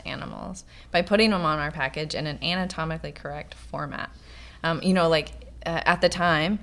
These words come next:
you would look at any meat packaging or dairy packaging, and they'd be, like, cartoon animals. And it's, it's, it was disrespectful. Um, and so the way that we thought about our branding was, like, "How can we really honor these animals that have sacrificed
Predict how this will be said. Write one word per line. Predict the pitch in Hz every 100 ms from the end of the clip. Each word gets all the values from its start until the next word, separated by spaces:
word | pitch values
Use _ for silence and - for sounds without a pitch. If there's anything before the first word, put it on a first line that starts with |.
| - - -
you | 185
would | 180
look | 175
at | 175
any | 180 185 175 165 - -
meat | 170 170 180 -
packaging | 185 170 175 170 170 165
or | 156 147
dairy | 156 175 175 175 170
packaging, | 175 165 165 165 165
and | 165
they'd | 170 165
be, | 170
like, | 160
cartoon | - 151 156 170 160 156
animals. | 151 151 151 - 170 190
And | 208
it's, | 208 - -
it's, | - - - - - - - - -
it | 185
was | 226 - -
disrespectful. | 226 - 247 - 285 - 139 135 - - -
Um, | 175 180 160 156
and | 185
so | 185 175 160 - - - - -
the | 190
way | 196 190
that | 180 165
we | 175 175 170 156 -
thought | 180
about | 180 160
our | 156
branding | 156 151 190 160
was, | 143 143
like, | 131 -
"How | 165
can | 175 220
we | 170
really | 156 160 175 180 175 160 -
honor | 139 147 151
these | 147 143
animals | 156 156 160 151 147
that | 147
have | 151
sacrificed | - 131 - 139 - 143 - - -